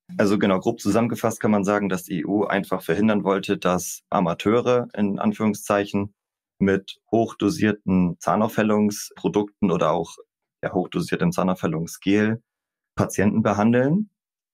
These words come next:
in einer Nicht-Zahnarztpraxis, also in einer Nicht-Praxisumgebung. Was meiner Meinung nach auch komplett richtig ist, weil wenn man es falsch macht, kann da schon etwas schiefgehen. Das ist ansonsten eine, eine komplett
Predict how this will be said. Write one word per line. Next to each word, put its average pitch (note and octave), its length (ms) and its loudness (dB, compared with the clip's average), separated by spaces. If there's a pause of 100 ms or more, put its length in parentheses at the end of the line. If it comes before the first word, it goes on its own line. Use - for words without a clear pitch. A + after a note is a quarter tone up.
(140)
in G2+ 140 2
einer F#2+ 240 2
Nicht-Zahnarztpraxis, - 1200 -2
also F2 180 0
in E2 80 0
einer F2+ 220 2
Nicht-Praxisumgebung. F2 1120 -2 (500)
Was F#2+ 140 0
meiner F#2 220 2
Meinung F2+ 220 2
nach F2 120 0
auch F2+ 80 -4
komplett E2+ 300 -2
richtig F#2+ 260 -2
ist, F2 220 -4
weil F2 260 -2
wenn G2 140 2
man G2 320 0
es F2+ 160 -8
falsch G#2 360 0
macht, A#2 440 -2 (540)
kann G2 240 0
da F#2 120 2
schon F2+ 520 -2 (180)
etwas - 320 -2
schiefgehen. A2 720 0 (500)
Das E2+ 100 -4
ist F2 140 0
ansonsten F#2+ 400 0
eine, F2 300 2
eine F2 200 2
komplett F2+ 520 -4